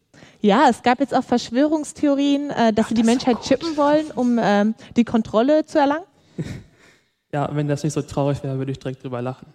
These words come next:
Speaker 1: Okay, also ich verstehe jetzt richtig, ähm, auf deiner weißen, makellosen Weste ist kein Fleck.
Speaker 2: Ich habe nie behauptet, dass ich fehlerlos bin.
Speaker 1: Ähm, das heißt, an der Geschichte mit Julie Clark war doch was dran?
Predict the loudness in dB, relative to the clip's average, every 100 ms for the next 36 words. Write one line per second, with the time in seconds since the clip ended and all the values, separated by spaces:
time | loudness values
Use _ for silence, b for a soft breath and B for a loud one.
0 | _ _ _ _ _ _ _ -2 0 2
1 | 2 4 4 4 2 2 -2 0 0 0
2 | 0 -2 0 0 0 0 0 2 0 -2
3 | 0 2 2 4 2 2 0 0 2 2
4 | 2 2 2 2 2 0 0 0 0 -2
5 | -4 -4 -4 -4 -6 -8 -20 _ _ _
6 | _ _ _ _ -4 -2 -2 -4 -4 -4
7 | -2 -4 -6 -10 -6 -6 -6 -8 -8 -12
8 | -18 -20 _ _ _ _ _ _ _ _
9 | _ -6 0 2 0 0 0 2 2 0
10 | 0 2 2 0 0 0 0 0 0 0
11 | 0 0 0 -2 -4 -2 -2 -4 -2 -4